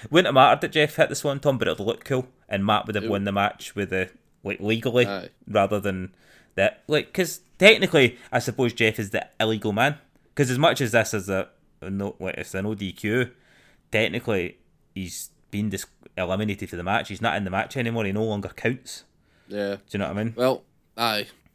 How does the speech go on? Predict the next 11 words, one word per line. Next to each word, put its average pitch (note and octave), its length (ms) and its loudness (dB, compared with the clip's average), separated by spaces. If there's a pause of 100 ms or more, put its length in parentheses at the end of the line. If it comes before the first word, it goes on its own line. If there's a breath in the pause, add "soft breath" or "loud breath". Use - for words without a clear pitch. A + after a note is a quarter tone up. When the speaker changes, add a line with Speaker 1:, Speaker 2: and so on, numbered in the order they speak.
Speaker 2:
A A#2 60 -12
hundred D3+ 260 0
percent A2 400 -4
agree. A#2 400 -2
It G#2+ 300 -4
should A#2+ 280 -6
have A2 120 -4
been, G#2 180 -6
uh, G2+ 260 -4 (240)
Matt A2 320 -4
Hardy G2+ 580 -4